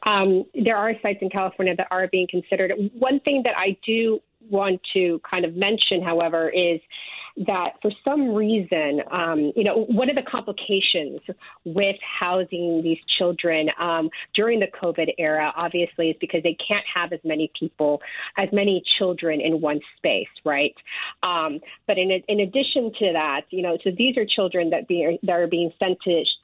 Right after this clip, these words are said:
to facilities all over the country. Each facility has their own, um, you know, way of doing things in regards, based on the local guidelines when it comes to, um, you know,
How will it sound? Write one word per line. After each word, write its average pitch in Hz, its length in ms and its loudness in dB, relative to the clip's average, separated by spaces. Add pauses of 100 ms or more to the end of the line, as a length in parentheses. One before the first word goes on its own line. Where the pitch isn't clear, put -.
(140)
to 180 160 0
facilities 202 580 0
all 165 220 -2
over 160 160 -4
the 147 100 0 (100)
country. 185 480 -4 (400)
Each 262 300 2
facility 196 720 0 (300)
has 196 320 0
their 180 260 0
own, 170 560 0 (300)
um, 147 580 -2 (280)
you 190 100 4
know, 175 80 4
way 185 240 2
of 165 160 -4
doing 262 400 0
things 165 320 0
in 165 80 0
regards, 165 360 0 (100)
based 190 420 0
on 170 300 0 (240)
the 190 80 2
local 175 800 0 (160)
guidelines 165 720 -4
when 156 100 -8
it 151 100 -10 (220)
comes 170 340 -2 (640)
to, 190 520 4 (120)
um, 156 340 -2 (260)
you 196 80 -2
know, 170 140 2